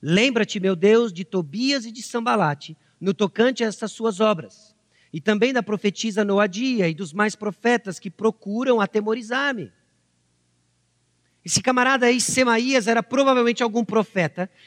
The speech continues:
que pede para Neemias fazer algo contrário à palavra de Deus, dando uma razão legítima, salvar sua própria vida. A resposta de Neemias mostra alguém que teme o Senhor, não homens.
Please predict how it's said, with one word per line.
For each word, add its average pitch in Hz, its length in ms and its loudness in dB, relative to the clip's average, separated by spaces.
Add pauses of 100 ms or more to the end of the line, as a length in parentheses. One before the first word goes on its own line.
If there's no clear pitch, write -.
que 247 140 4
pede 262 480 0
para 262 260 2
Neemias 240 380 2
fazer 226 320 2
algo 220 260 2
contrário 254 800 2
à - 60 0
palavra 214 400 2
de 196 100 -6
Deus, 220 540 2 (280)
dando 269 380 2
uma 302 140 4
razão 277 320 0
legítima, 285 640 -2 (160)
salvar 247 420 0
sua 254 140 -4
própria 262 340 0
vida. 262 380 -4 (1700)
A 196 60 0
resposta 240 600 0
de 214 140 0
Neemias 175 600 0 (240)
mostra 254 640 2
alguém 226 340 2
que 226 160 -6
teme 285 360 2
o 254 60 -6
Senhor, 214 540 2 (160)
não 214 520 2
homens. 214 880 -4